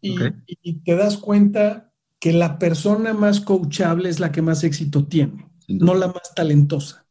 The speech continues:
Speaker 1: Todos conocemos el estrellita de fútbol, que la madre,
Speaker 2: Sí.
Speaker 1: y que no, no entrena, come papitas y le vale
Speaker 2: Sí.
Speaker 1: madre. Perfecto, ese güey no va a ser. ¿Por qué? Porque no va a llegar, cabrón.
Speaker 2: Exacto.
Speaker 1: Y los otros chavos que se, se vuelven interesados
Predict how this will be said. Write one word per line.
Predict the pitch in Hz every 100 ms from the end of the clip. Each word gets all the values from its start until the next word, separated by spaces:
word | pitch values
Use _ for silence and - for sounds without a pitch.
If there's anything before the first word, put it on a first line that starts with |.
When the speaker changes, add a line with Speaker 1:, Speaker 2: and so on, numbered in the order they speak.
| -
Speaker 1:
Todos | 196 208 202
conocemos | 175 160 170 180 147
el | 151 139
estrellita | 135 139 143 156 151 156
de | 139
fútbol, | 147 143 139 139 139
que | 123
la | 123
madre, | 131 147 156 147
Speaker 2:
Sí. |
Speaker 1:
y |
que | 143 135
no, | 147 151 147
no | 151 170
entrena, | 170 165 170 175 170 -
come | 160 156
papitas | 147 139 151 147 147
y | 139
le |
vale | 135 143
Speaker 2:
Sí. | 147
Speaker 1:
madre. | 233 285 -
Perfecto, | 135 139 143 143
ese | 131 143
güey | 151
no | 156 151 175
va | 180
a | 170
ser. | 160 147 - _ _ _ _ -
¿Por | 190 190
qué? | 214
Porque | 180
no | 175
va |
a | 151
llegar, | 139 127 -
cabrón. | - _ _
Speaker 2:
Exacto. | - - 123 - 101 - - -
Speaker 1:
Y | 196
los | 202
otros | 285 - 370
chavos | - 240 233 247 -
que | 170
se, | 147 -
se | 139
vuelven | 151 196 226 214
interesados | 175 147 147 143 196 190 175 156 143 - -